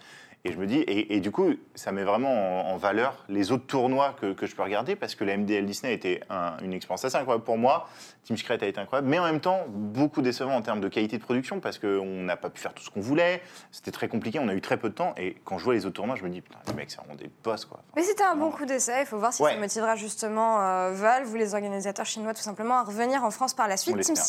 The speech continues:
Speaker 2: Secret, tu les mentionnais, ils gagnent justement ce
Speaker 1: Ouais.
Speaker 2: major,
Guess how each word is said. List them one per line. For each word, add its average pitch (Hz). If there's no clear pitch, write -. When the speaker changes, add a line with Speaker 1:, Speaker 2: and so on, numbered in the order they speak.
Speaker 2:
Secret, 349
tu 294
les 302
mentionnais, 277
ils 247
gagnent 320
justement 277
ce 254
Speaker 1:
Ouais. 254
Speaker 2:
major, 262